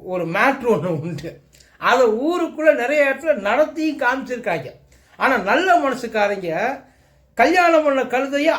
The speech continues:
அத்தோட விட்டுட்டு போயிட்டாங்க. இப்ப அடுத்த ஸ்டேஜுக்கு கூட்டி போறாங்க. அதை கழுதையோட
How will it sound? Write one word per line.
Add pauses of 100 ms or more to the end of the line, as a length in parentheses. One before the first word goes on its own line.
அத்தோட
விட்டுட்டு
போயிட்டாங்க.
இப்ப
அடுத்த
ஸ்டேஜுக்கு
கூட்டி
போறாங்க.
அதை (1300)
கழுதையோட